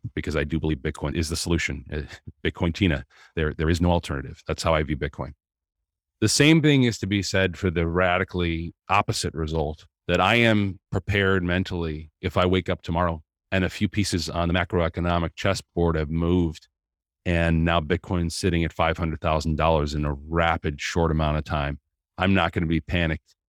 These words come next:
knowing that I missed out on the greatest trade of my lifetime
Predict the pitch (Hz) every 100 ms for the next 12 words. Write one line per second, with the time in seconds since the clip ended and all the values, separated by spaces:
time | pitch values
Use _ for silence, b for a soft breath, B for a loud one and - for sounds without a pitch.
0 | _ - 85 85 82 82 80 78 78 87
1 | 87 - _ _ _ _ 82 85 - 78
2 | 82 78 80 85 82 - - - 87 82
3 | 80 78 78 101 107 73 76 92